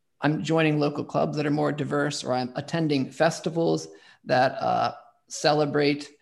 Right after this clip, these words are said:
you know, ethnic traditions that are not my own, what, whatever it is, here locally at Wheatland, whether that's befriending E S L students, so whether it's being part of our E S L program, but going further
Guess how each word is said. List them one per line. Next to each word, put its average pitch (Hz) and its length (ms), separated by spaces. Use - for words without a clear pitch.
you - 100
know, 127 220
ethnic 151 380
traditions 139 520
that 131 100
are 131 80
not 131 300
my 127 220
own, 123 260
what, 143 220
whatever 175 320
it - 100
is, 143 400
here 175 300
locally 165 440
at 135 60
Wheatland, 156 360
whether 151 200
that's 151 220
befriending 160 680
E 160 180
S 156 200
L 156 160
students, 160 540
so - 140
whether 156 160
it's - 120
being 151 260
part 190 220
of 180 80
our 165 80
E 156 100
S - 160
L 147 120
program, 143 420
but 139 220
going 143 240
further 143 600